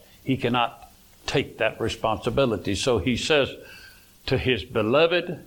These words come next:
John, John the beloved, the only apostle that showed up at the cross,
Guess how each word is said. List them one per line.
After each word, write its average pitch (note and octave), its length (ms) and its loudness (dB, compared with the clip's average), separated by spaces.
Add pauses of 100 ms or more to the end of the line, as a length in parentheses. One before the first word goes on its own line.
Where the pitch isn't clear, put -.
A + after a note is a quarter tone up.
John, F#2 580 -2 (800)
John D3+ 500 4
the C#3+ 100 0
beloved, A2 540 -2 (760)
the D3 240 0
only B3 560 6
apostle - 800 0 (680)
that B2 120 0
showed E3 400 2
up D3 180 2
at C3 140 -2
the - 80 -6
cross, - 640 -6